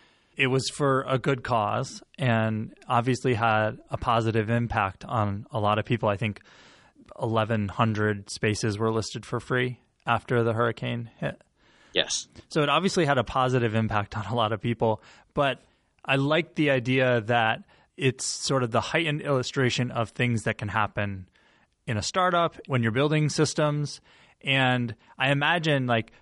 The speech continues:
Speaker 1: payments and payment engineers are sort of very buttoned down and the system wasn't able to do that. And I think it's really neat that, you know, you sort of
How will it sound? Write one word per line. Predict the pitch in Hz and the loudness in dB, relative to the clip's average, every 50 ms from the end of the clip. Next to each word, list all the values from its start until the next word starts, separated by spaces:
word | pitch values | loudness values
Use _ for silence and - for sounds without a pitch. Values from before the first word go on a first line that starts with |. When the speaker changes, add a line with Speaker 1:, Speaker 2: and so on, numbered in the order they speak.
| _ _ | _ _
Speaker 1:
payments | - - 143 143 139 143 139 135 131 127 101 | -4 0 2 2 4 4 2 2 2 0 -2
and | 107 113 110 - | -2 -2 -4 -2
payment | - 143 139 131 127 123 127 | 0 0 0 2 0 -2 0
engineers | 123 120 117 110 113 113 120 120 120 120 120 120 113 101 | 0 0 2 2 2 2 4 4 4 4 4 2 2 2
are | 110 104 107 104 98 - _ | 2 2 2 0 -2 -8 _
sort | - - 123 110 | -4 0 0 0
of | 104 101 | 0 0
very | 104 120 120 120 117 | 0 0 2 2 2
buttoned | 107 110 123 - 131 117 107 | 0 -2 -2 -2 -4 -2 0
down | 110 110 110 110 110 107 110 104 | 2 2 2 2 2 0 0 -2
and | 98 98 | -6 -8
the | 95 | -6
system | - 139 113 - 139 131 123 | -4 -6 -4 -2 -2 0 0
wasn't | 123 117 113 117 117 | 0 2 2 0 0
able | 117 113 104 107 | 0 0 0 -2
to | 98 113 | -4 -4
do | 101 110 113 110 110 | -2 -2 -2 0 2
that. | 110 110 104 104 104 104 - - - - - - - - - - - _ _ _ - | 2 2 2 2 0 -2 -4 -10 -18 -20 -20 -20 -20 -20 -20 -20 -20 _ _ _ -2
And | 120 110 113 | 0 2 2
I | 113 | 2
think | 104 - 131 113 | 2 0 0 0
it's | 110 101 - | 0 -2 0
really | - 120 117 117 113 | 0 2 2 2 2
neat | 110 113 113 113 117 131 - _ | 2 2 2 2 0 -2 -8 _
that, | - 113 107 107 104 104 110 - - _ _ _ _ _ _ _ | -2 0 2 2 2 0 -2 -6 -10 _ _ _ _ _ _ _
you | - 113 107 | -4 0 0
know, | 107 104 104 101 98 95 - _ _ | 2 2 0 -2 -4 -10 -16 _ _
you | - 135 | -6 -2
sort | - - 123 113 | 0 2 2 2
of | 104 | 0